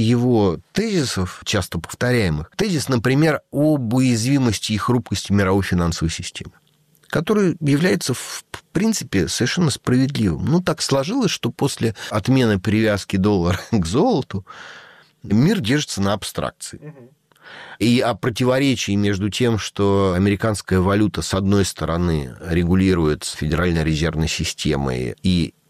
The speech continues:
Speaker 1: которая исходит исключительно из американских экономических реалий, да, из уровня безработицы, из уровня промышленного производства, из уровня инфляции и так далее. Да, они принимают решения, исходя из их, мир не очень интересует. Но при этом она одновременно является и мировой валютой, основной мировой валютой.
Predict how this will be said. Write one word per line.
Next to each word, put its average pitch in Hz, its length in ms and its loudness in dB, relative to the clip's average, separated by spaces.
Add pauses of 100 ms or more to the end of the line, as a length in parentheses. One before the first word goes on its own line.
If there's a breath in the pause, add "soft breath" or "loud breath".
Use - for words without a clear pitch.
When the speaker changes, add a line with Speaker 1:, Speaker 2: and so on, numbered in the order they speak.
(180)
Speaker 1:
которая 90 420 0
исходит 85 500 -2
исключительно 87 540 -2
из 82 160 2
американских 95 800 -2 (320 loud breath)
экономических 90 680 0
реалий, 170 400 2
да, 107 260 -2
из 98 220 -2
уровня 120 300 2
безработицы, 110 1000 0
из 117 140 -4
уровня 95 300 0
промышленного 98 480 0
производства, 151 580 0
из 104 100 0
уровня 95 300 2
инфляции 127 420 -2
и - 20 -2
так 110 200 0
далее. 80 180 0
Да, 170 120 0
они 151 160 2
принимают 117 440 2
решения, 98 340 2
исходя 98 280 -2
из 90 120 0
их, 92 300 -4 (240 loud breath)
мир 151 260 2
не 117 140 2
очень 104 380 -2
интересует. 104 640 -4 (240 loud breath)
Но 190 100 0
при 294 160 2
этом 190 220 0
она 180 220 0
одновременно 147 680 0
является 139 640 0
и 156 220 0
мировой 123 480 2
валютой, 90 400 0
основной 113 400 -2
мировой 80 320 -2
валютой. 131 480 -2